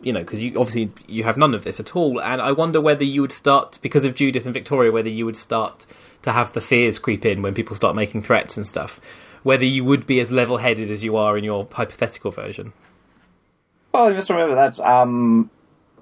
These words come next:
Speaker 2: I mean, my family did have it in South Africa
Speaker 1: Yes,
Speaker 2: with the mild
Speaker 1: absolutely, but
Speaker 2: difference
Speaker 1: you
Speaker 2: that
Speaker 1: were a
Speaker 2: it was
Speaker 1: small
Speaker 2: the
Speaker 1: child,
Speaker 2: South
Speaker 1: so
Speaker 2: African
Speaker 1: that doesn't
Speaker 2: secret,
Speaker 1: really
Speaker 2: the secret police who were doing it. So
Speaker 1: Yes, but you
Speaker 2: I
Speaker 1: were
Speaker 2: think
Speaker 1: a
Speaker 2: once
Speaker 1: small
Speaker 2: your
Speaker 1: chi-,
Speaker 2: family,
Speaker 1: you were a,
Speaker 2: yeah,
Speaker 1: you were
Speaker 2: but,
Speaker 1: a small child, and you
Speaker 2: but
Speaker 1: didn't have an
Speaker 2: generally, I
Speaker 1: understanding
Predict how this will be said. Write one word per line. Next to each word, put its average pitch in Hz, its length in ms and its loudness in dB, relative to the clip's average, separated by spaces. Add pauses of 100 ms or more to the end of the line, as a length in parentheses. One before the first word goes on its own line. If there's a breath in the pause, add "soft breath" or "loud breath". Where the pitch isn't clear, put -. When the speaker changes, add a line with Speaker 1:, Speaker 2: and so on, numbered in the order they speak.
Speaker 2:
I 123 60 2
mean, 117 100 2
my 107 140 6
family 123 380 2
did 120 240 2
have 92 260 -2
it 90 140 -6 (160)
in 95 420 -4 (120)
South 90 240 0
Africa - 100 -2
Speaker 1:
Yes, - 200 2
Speaker 2:
with 120 200 0
the 110 80 2
mild 107 240 0
Speaker 1:
absolutely, 95 60 -6
but - 0 - (100)
Speaker 2:
difference 151 160 2
Speaker 1:
you 180 60 4
Speaker 2:
that 165 60 2
Speaker 1:
were 156 60 2
a 143 40 2
Speaker 2:
it 117 40 0
was - 40 2
Speaker 1:
small 160 180 4
Speaker 2:
the - 80 0
Speaker 1:
child, 151 260 4
Speaker 2:
South 127 220 2
Speaker 1:
so 147 80 2
Speaker 2:
African 135 60 2
Speaker 1:
that 135 80 2
doesn't 135 180 0
Speaker 2:
secret, 139 180 2
Speaker 1:
really 117 160 -2
Speaker 2:
the 135 80 2
secret 131 380 0
police 127 340 0
who 98 80 -4
were 92 80 -4
doing 90 260 -2
it. 92 120 -12
So 117 160 -2
Speaker 1:
Yes, 160 160 2
but 185 140 0
you 185 80 0
Speaker 2:
I 196 40 2
Speaker 1:
were 190 60 4
Speaker 2:
think 175 100 4
Speaker 1:
a - 40 4
Speaker 2:
once 175 120 2
Speaker 1:
small 170 60 2
Speaker 2:
your 156 80 2
Speaker 1:
chi-, 170 60 2
Speaker 2:
family, 180 160 0
Speaker 1:
you 202 140 4
were 196 120 4
a, 175 80 0
Speaker 2:
yeah, 180 140 2
Speaker 1:
you 165 100 2
were 170 80 2
Speaker 2:
but, 160 80 0
Speaker 1:
a - 20 -10
small 147 220 -4
child, 107 260 0
and 110 100 -8
you 170 60 0
Speaker 2:
but 170 60 4
Speaker 1:
didn't - 100 -4
have 185 160 2
an - 80 -
Speaker 2:
generally, 151 220 2
I 131 60 4
Speaker 1:
understanding 131 200 0